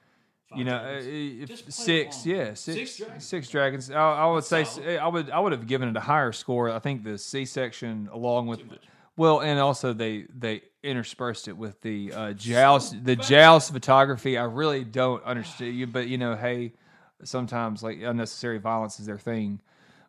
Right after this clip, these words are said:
Speaker 2: and so that's, uh, th-, that's what I give it. Uh, they think, uh, th-, I think that they can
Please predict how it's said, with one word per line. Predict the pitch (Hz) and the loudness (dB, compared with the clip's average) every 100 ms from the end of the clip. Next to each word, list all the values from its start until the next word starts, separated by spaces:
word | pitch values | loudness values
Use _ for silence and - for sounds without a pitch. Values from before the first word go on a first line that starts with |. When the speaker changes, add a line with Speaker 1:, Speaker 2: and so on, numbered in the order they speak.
| - - | -18 -12
Speaker 2:
and | 127 117 | -8 -6
so | 110 127 117 | -4 -4 -2
that's, | 110 123 - - - 120 | -2 -2 -2 -14 -20 -18
uh, | 113 90 | -18 -16
th-, | 113 101 | -16 -8
that's | 123 - | -8 -8
what | 113 110 | -8 -8
I | 104 | -8
give | 107 107 | -10 -12
it. | 98 | -14
Uh, | 98 113 120 | -16 -16 -14
they | 117 120 | -10 -10
think, | 117 139 135 110 _ _ _ _ _ _ _ - | -8 -10 -12 -16 _ _ _ _ _ _ _ -6
uh, | 120 113 107 | -4 -4 -6
th-, | 113 | -8
I | |
think | 117 131 127 | -6 -6 -8
that | 110 | -8
they | 113 | -8
can | 110 107 101 | -8 -8 -10